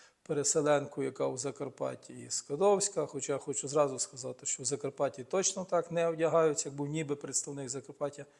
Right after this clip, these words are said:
і тим більше так не говорять у Закарпатті. Ну, то вже таке.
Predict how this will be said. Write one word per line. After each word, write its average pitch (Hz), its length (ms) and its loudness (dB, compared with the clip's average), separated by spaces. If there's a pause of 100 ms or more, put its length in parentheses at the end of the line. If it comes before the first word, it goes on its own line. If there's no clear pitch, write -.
(200)
і 208 160 4
тим 180 260 4
більше 170 360 0
так 143 300 2
не 143 120 -6
говорять 120 460 -6
у 127 40 -14
Закарпатті. 120 640 -16 (480)
Ну, 220 140 4
то 196 120 4
вже 156 160 2
таке. 143 360 -2